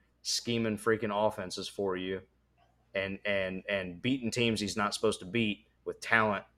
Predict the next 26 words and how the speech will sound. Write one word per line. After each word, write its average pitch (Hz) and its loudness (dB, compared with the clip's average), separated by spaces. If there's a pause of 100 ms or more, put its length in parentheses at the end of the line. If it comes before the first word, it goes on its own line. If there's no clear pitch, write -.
that 95 0
is, 90 -6
that 101 0
is 92 -4
significantly 104 0
less 101 2 (380)
than 95 -2 (240)
the 98 0
opponent? 90 -2 (480)
'Cause 92 -8
that's 107 2
what 120 6
he 113 6
does, 104 8 (500)
and 85 -4
he's 85 -8
pretty 110 0
freaking 104 2
good 104 6
at 80 0
it. 82 -4 (1600)
And 101 6
I'm 131 10
not 165 10
saying 151 12
that, 135 6